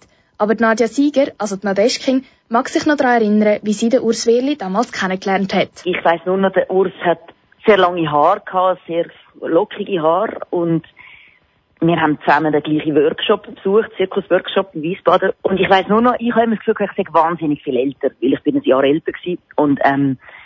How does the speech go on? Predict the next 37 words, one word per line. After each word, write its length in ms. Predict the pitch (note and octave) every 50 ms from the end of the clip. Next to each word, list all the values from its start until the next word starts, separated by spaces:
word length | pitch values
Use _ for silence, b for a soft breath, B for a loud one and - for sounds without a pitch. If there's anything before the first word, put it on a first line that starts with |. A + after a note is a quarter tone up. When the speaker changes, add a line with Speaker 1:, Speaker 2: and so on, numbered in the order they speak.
| B B B B B B B -
Speaker 2:
habe 100 | - D3
gefunden, 380 | - - - E3+ D#3+ C#3+ C#3+ C#3+
er 100 | C#3+ C#3
ist 140 | C#3 C3 D3
ein 80 | C#3
bisschen 180 | - C#3+ C#3 B2+
ein 60 | -
Landei, 440 | C#3 D3 F3 F3+ F3 F3 E3 F3+ F3+
weil 200 | D#3+ D3 C#3+ C#3
er 80 | C#3
ist 220 | C3+ C#3+ C#3+ - -
aus 140 | E3 D#3 F3+
Aarau 300 | D3 E3+ F#3+ F#3 E3 F3
gewesen 220 | D#3 D#3 F3 F3+
und 80 | E3+ D3+
ich 100 | E3 -
aus 120 | F3+ D3+ - _
Zürich. 300 | - G#3 G3 F#3 G3 - _
Und, 280 | - F3+ E3+ F3 E3 - B B B B B B B B B B B _ _ _ _ _ _ _
ähm, 520 | - D3 C#3+ C#3+ C#3 C#3+ C#3+ C#3+ D3 - -
aber 160 | D3+ D3 D#3
ich 80 | D#3 -
glaub, 160 | - D#3 D3+ - - - _ _ _ _ _
da 140 | - E3 D#3
habe 160 | E3+ F3 E3+
ich 100 | D#3+ -
mehr 340 | D3 D#3+ E3 F3+ F3+ D3+ -
so 320 | - E3 E3 D#3 C#3+ - - - -
den 80 | D#3+ -
Blöffer 440 | - D3+ D3+ D3 - - F3 D#3+ - _ _ -
rausgehängt 560 | E3+ D#3 F3 F3 - C#3+ B2+ B2+ A#2 - - -
und, 260 | C3 B2+ A#2+ A#2+ -
ähm, 300 | C3 B2+ B2+ B2 B2+ B2+ B B B B B B B
habe 140 | - C3+ C#3
nicht 120 | D3 C#3+ -
genau 240 | - C#3+ C3+ D3 C#3+
geschaut. 400 | - - C#3 B2 A#2+ - -